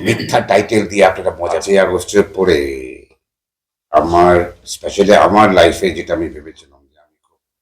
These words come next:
এত খুশি হয়েছিলাম যে ভাষায় প্রকাশ করার মতো না। পাঁচই আগস্টের পরে দেশটা যেমন পরিবর্তন হবে,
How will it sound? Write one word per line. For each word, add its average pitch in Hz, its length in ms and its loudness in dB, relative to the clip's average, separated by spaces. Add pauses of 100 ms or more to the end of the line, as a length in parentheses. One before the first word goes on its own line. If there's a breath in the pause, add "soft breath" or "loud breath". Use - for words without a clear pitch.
(800)
এত - 140 -6 (120)
খুশি 110 240 2
হয়েছিলাম 107 380 2 (100)
যে 85 160 -4
ভাষায় 92 320 -2
প্রকাশ 82 300 -6
করার 73 220 -16
মতো - 220 -20
না। - 60 -20 (1600)
পাঁচই 107 340 2
আগস্টের 104 420 2
পরে 101 180 6 (880)
দেশটা 90 320 -2
যেমন 98 180 2 (120)
পরিবর্তন 92 500 0
হবে, 85 160 -4